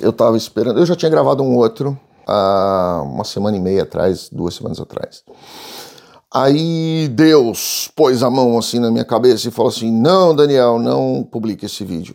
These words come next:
E nós estávamos prontos pra publicar esse vídeo. Eu não publiquei,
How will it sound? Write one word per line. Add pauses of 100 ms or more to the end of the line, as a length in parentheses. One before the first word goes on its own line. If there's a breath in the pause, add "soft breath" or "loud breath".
E
nós (260)
estávamos
prontos
pra
publicar
esse
vídeo. (360 soft breath)
Eu
não
publiquei,